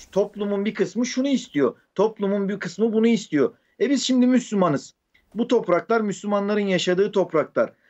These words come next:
Müslümanların yaşadığı to-, topraklarda en genel olarak bu milleti bir arada toplayacak zihni anlamda veya anlayış genel ne olabilir? İslam olur. Siz şimdi bir anayasa çalışması yapıyorsanız en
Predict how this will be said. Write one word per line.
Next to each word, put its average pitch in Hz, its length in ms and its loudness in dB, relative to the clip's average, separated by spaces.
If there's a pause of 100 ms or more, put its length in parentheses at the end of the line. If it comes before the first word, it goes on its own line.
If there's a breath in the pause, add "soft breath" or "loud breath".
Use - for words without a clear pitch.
(260 soft breath)
Müslümanların 220 760 0
yaşadığı 214 520 0
to-, 208 220 -6 (580)
topraklarda 214 880 0 (500)
en 262 320 0
genel 170 320 0
olarak 147 460 -2
bu 214 320 -12
milleti 185 720 -2
bir 220 140 -2
arada 175 340 2
toplayacak 190 640 -2
zihni 175 400 -2
anlamda 139 500 0
veya 180 160 4
anlayış 185 480 -2 (160)
genel 202 320 0
ne 233 220 0
olabilir? 214 480 0
İslam 165 360 -6
olur. 104 160 -8 (480)
Siz 269 240 -4
şimdi 214 240 -2
bir 214 120 0
anayasa 240 340 2 (280)
çalışması 208 640 0
yapıyorsanız 220 680 0 (380)
en 277 200 2